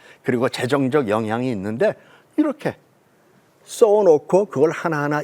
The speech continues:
이루어가는 과정을 자기가 경험하면 보람과 만족과 기쁨이 있을 뿐만 아니라 성취의 감격을 경험할 수 있어요.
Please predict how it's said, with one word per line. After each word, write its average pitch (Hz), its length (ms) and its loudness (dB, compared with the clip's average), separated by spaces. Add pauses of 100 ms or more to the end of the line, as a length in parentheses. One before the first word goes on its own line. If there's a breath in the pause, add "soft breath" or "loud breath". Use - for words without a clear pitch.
이루어가는 170 680 2
과정을 156 520 -2
자기가 135 340 2
경험하면 151 720 0 (300 loud breath)
보람과 110 640 0 (160 soft breath)
만족과 98 540 -4
기쁨이 123 460 -4
있을 110 200 -6
뿐만 113 360 -4
아니라 135 340 0 (220 loud breath)
성취의 147 680 -4
감격을 175 540 0
경험할 131 400 0
수 - 140 -14
있어요. 73 260 -16